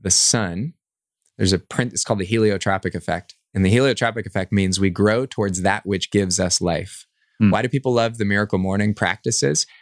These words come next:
Speaker 1: 'Cause it's life-giving.
Speaker 2: Hmm.
Speaker 1: That's why it's a positive addiction. Great questions are life-giving. So think about the, the questions that we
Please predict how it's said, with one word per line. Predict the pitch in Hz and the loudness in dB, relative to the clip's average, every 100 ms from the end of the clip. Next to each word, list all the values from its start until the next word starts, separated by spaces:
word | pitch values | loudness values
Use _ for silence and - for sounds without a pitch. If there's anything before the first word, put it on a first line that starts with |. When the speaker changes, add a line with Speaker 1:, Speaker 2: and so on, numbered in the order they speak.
| - | -4
Speaker 1:
'Cause | 98 | 0
it's | 92 - | 0 -2
life-giving. | 82 85 92 - 87 78 73 - _ - | 0 0 0 0 -2 -2 -10 -16 _ 0
Speaker 2:
Hmm. | 101 | 2
Speaker 1:
That's | 92 87 | 2 2
why | 98 | 0
it's | 95 85 | -2 -6
a | 82 | -8
positive | - 113 104 95 90 | -4 -2 -2 -6 -8
addiction. | 82 82 - 92 92 _ _ _ _ 98 | -6 -6 -4 -6 -10 _ _ _ _ 2
Great | 98 110 139 - | 4 4 2 -4
questions | - 135 - - 92 87 - 101 | -2 -2 -2 -2 -2 -2 -2 0
are | 90 | 0
life-giving. | 85 87 95 104 - - 101 85 85 90 _ _ _ - - - - - - | -2 -2 0 -2 -4 0 0 0 -10 -16 _ _ _ -20 -18 -18 -18 -12 -2
So | - 110 107 101 - | 2 2 0 -4 -2
think | 156 165 | 0 2
about | 156 143 | 0 -2
the, | 120 | -4
the | 104 - | -2 -6
questions | - - 135 - 135 110 | -4 -4 -2 -2 0 0
that | 107 | 0
we | 98 | 0